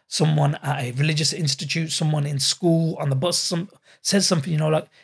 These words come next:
"Here's some money," or, "Here, come, uh, come next to me, don't tell anyone." And no, anyone says anything like that, anyone touches you any way inappropriately, you yell, you scream, you make it,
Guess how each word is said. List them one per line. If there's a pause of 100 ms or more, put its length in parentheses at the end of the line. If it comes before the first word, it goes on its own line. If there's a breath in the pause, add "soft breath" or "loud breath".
"Here's
some
money,"
or,
"Here,
come,
uh, (280 loud breath)
come
next
to
me,
don't
tell
anyone."
And (720 soft breath)
no, (400)
anyone
says
anything
like
that,
anyone
touches
you
any
way
inappropriately, (240 loud breath)
you
yell,
you
scream,
you
make
it,